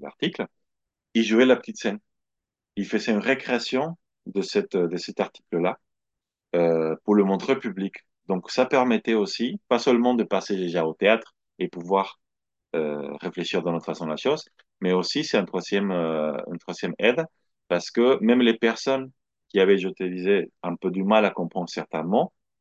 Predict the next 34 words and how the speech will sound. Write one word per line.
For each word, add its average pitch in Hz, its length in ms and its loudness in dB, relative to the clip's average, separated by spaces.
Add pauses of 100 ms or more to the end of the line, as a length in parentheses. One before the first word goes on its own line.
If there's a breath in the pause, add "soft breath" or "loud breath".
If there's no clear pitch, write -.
(500)
là, 123 340 4 (380)
ça 92 120 -6
devient 92 300 0
visuel. 110 400 0 (800)
Donc, 95 220 -2
ok, 135 200 2 (760)
j'ai 113 160 4
entendu 135 380 2
le 156 120 -2
texte 135 280 -2
lu, 98 240 -2 (320)
j'ai 104 140 -2
entendu 131 380 0
le 147 180 0
texte 135 260 -2
un 127 80 -2
petit 117 140 -8
peu, 123 460 6
euh, - 80 0
expliqué 110 520 0
avec 113 120 4
les 101 80 0
sous-textes, - 540 -4 (400)
et 117 100 8
en 123 140 4
plus, 156 280 -2
maintenant, 143 280 0
je 113 140 -6
vais 98 140 0
le 98 140 2
voir 113 380 0
physiquement 117 500 -2
devant 92 240 0
moi. 107 340 -2